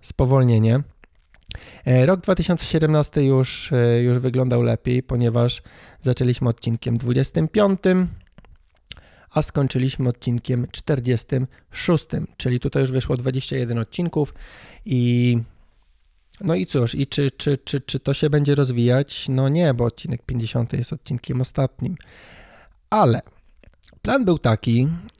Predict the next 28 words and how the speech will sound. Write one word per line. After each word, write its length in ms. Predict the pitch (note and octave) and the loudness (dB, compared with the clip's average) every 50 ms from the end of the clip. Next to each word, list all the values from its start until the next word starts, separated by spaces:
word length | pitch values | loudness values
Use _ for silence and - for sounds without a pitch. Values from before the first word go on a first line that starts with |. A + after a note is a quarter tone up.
| - | -2
żeby 320 | C#3+ A#2+ C3 B2+ A#2+ B2 A#2 | 2 2 2 4 4 4 4
zacząć 720 | C3 D#3 E3+ - - A#2+ A2 A2 C#3 D#3 - - - - - - - _ - | 4 2 0 2 2 2 4 4 2 -2 -4 -10 -14 -14 -18 -20 -20 _ 0
na 140 | - C3 C3 | 2 2 2
przestrzeni 540 | - - C#3+ C3+ - - D#3+ D3+ D3+ D3 C#3+ | 2 0 -2 -2 -2 0 0 2 2 2 2
czasu, 280 | - D#3 D3 - C3 | 2 2 2 2 0
jakby 200 | A#2 A2+ A#2 B2 | 0 0 0 -2
w 60 | A#2 | 0
dwa 120 | B2 C3+ C#3+ | 0 0 0
tysiące 320 | - C3+ C#3+ C#3+ C3 - | 0 0 -2 -2 -2 -2
siedemnastym 480 | - - C#3 C3+ C#3 C#3+ C3+ - C#3 - | -2 0 0 2 2 2 0 0 -2 -2
faktycznie 400 | - C3 - - - - C3+ B2+ | -2 -2 -2 -4 -2 -2 -2 0
zacząłem 340 | C3 B2+ - C#3 C3 B2+ B2+ | -2 0 2 2 4 4 4
nadawać 420 | B2+ B2 E3 F3 E3 D#3 - - | 4 4 4 4 4 2 2 2
i 160 | C#3 C3+ C#3 - - - - - - - | 0 0 0 -2 -6 -14 -20 -20 -20 -14
sobie 280 | - - C3+ B2+ B2+ - | -4 -2 0 2 2 2
ubzdurałem 580 | C3+ C3+ C3 C3 B2 C3 C3+ E3 F#3+ F3+ E3 - | 2 0 0 2 2 4 4 4 4 4 2 2
taki 240 | D#3 C#3+ - C3 | -2 -2 -2 -2
plan, 320 | A#2+ - C#3+ D3+ E3+ E3 D3 | 0 2 2 2 4 2 2
że, 300 | C#3 C#3+ C#3 C3 C3 C3 - - - - - - - - - - - | 2 4 4 4 2 2 -2 -8 -18 -20 -20 -20 -20 -20 -14 -4 0
em, 840 | B2+ B2+ A#2+ A#2+ A#2+ A#2+ A#2+ A#2+ A#2+ A#2+ A#2+ A#2+ A#2+ A#2 A#2 A#2+ C3 - - - _ _ _ - | 2 2 4 4 4 4 4 4 2 2 2 2 2 0 0 -2 -4 -8 -16 -20 _ _ _ 0
Patronite 640 | F#3+ G3 F#3 - F3+ F3 E3 E3 D#3+ D#3 D3+ - | 2 2 2 2 0 0 2 2 2 2 2 0
się 100 | - - | 0 0
jakby 320 | D3+ D3 C#3+ C#3+ C#3+ C#3+ C#3+ | 0 0 0 2 2 2 4
uruchomi, 540 | C#3+ D3 C#3+ C#3 B2 D3 C#3 C3+ C#3 C3+ C3 | 4 4 2 4 4 4 4 4 4 2 2
znaczy 260 | C3+ C#3+ - - C#3+ | 0 0 0 0 0
uruchomiłem 480 | C#3 C#3 C#3 - D3 C#3+ C#3+ C#3 C#3 | 0 0 0 0 0 2 2 2 0
Patronite, 640 | C#3 - D#3+ D#3+ - D#3+ D#3 D3 D3 C#3+ C#3 C3+ - - | 2 0 0 0 2 0 0 2 2 2 2 0 0 0
tak, 340 | - C#3 C3+ C#3+ - - | 0 2 2 2 0 -4